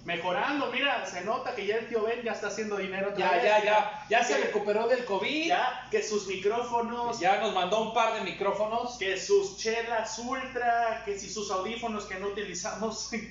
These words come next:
Speaker 1: <laughs> y que si
Speaker 2: Ya.
Speaker 1: sus más cosas que ahí vienen todavía.
Speaker 2: Ahí vienen más gachos.
Speaker 1: Entonces, mira, y ahí la llevamos ya, poco a poquito. Veintitrés programas después ya estamos estrenando micrófonos.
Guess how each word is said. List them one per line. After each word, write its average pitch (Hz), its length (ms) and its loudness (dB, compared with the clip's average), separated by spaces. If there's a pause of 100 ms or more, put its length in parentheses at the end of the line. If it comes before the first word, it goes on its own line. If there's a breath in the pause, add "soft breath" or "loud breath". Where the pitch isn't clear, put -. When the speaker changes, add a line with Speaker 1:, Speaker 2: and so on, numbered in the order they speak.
Speaker 1:
<laughs> - 300 -18
y 170 100 -10
que 202 120 -2
si 190 100 -2
Speaker 2:
Ya. 185 100 2
Speaker 1:
sus 180 140 -4
más 214 180 0
cosas 233 300 0
que 226 100 -4
ahí 208 120 -2
vienen 214 300 -2
todavía. 214 400 0
Speaker 2:
Ahí 202 100 2
vienen 233 280 0
más 226 180 2
gachos. 214 280 2
Speaker 1:
Entonces, - 720 -2
mira, 208 500 0
y 165 60 0
ahí 185 100 0
la 254 120 0
llevamos 226 420 0
ya, 233 180 2
poco 226 200 -2
a 269 80 -2
poquito. 226 420 -6
Veintitrés 202 400 -2
programas 254 380 -2
después 240 340 -4
ya 240 160 -4
estamos 240 300 -4
estrenando 196 380 -6
micrófonos. 180 580 -6